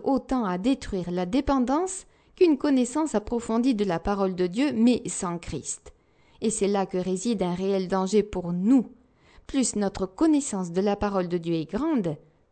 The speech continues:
tout en étant séparée du sentiment de notre entière faiblesse, et par conséquent du sentiment de la nécessité de veiller et de prier, plus le danger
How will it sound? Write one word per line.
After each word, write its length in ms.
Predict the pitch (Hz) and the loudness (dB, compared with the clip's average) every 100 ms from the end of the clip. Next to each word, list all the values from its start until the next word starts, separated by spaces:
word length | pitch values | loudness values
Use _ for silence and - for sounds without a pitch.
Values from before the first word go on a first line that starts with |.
| - | -4
tout 280 | 214 - 165 | -2 -2 -4
en 120 | 160 | -4
étant 280 | 160 165 160 | -4 -4 -6
séparée 460 | - 175 170 180 | -6 -4 -4 -4
du 140 | 175 160 | -4 -6
sentiment 560 | 170 160 - 202 185 | -6 -6 -4 -2 -2
de 120 | 165 | -4
notre 300 | 170 165 - | -4 -4 -6
entière 320 | 165 165 170 - | -10 -8 -8 -6
faiblesse, 560 | 185 190 185 165 - - _ _ - | -4 0 -2 -2 -10 -18 _ _ -4
et 60 | |
par 220 | 202 170 | -2 -2
conséquent 440 | 202 190 190 196 202 | -4 -2 -2 0 -2
du 140 | 180 | -2
sentiment 540 | 175 180 175 214 233 190 | -4 -6 -4 0 0 0
de 120 | - | -2
la 160 | 170 | -2
nécessité 680 | 170 208 214 214 202 196 220 | 0 0 0 -4 -8 0 0
de 140 | 175 175 | 0 -2
veiller 520 | 170 190 190 202 - | 0 0 0 0 0
et 60 | |
de 140 | 156 156 | -2 -4
prier, 520 | - 196 202 294 285 _ _ _ _ - - | -6 -6 -4 -2 -4 _ _ _ _ -18 0
plus 340 | 349 370 - - | 2 2 0 -2
le 160 | 262 | 0
danger 500 | 208 240 240 233 247 | 4 4 4 2 0